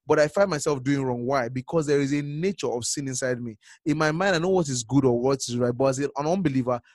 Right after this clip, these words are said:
because I have a sin nature, I cannot live to the expectation of God. Are you seeing that? I can't live to God's expectation. I realize there's a problem with me. In other words, there's something corrupt about me. Are you seeing that?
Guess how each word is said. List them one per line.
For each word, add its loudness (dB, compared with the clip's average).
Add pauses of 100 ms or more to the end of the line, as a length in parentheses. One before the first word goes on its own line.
(120)
because -2
I -4
have 0
a -2
sin -2
nature, -4 (340)
I 2
cannot -6
live -4
to -14
the -2
expectation -8
of -12
God. -6 (1160)
Are 2
you 2
seeing -2
that? -6 (320)
I 0
can't -4
live -2
to -16
God's 2
expectation. -8
I -4
realize 2
there's -6
a 0
problem -6
with -2
me. -4 (400)
In 2
other 6
words, 4
there's 2
something -2
corrupt 0
about -2
me. -4 (680)
Are 2
you 6
seeing 0
that? -4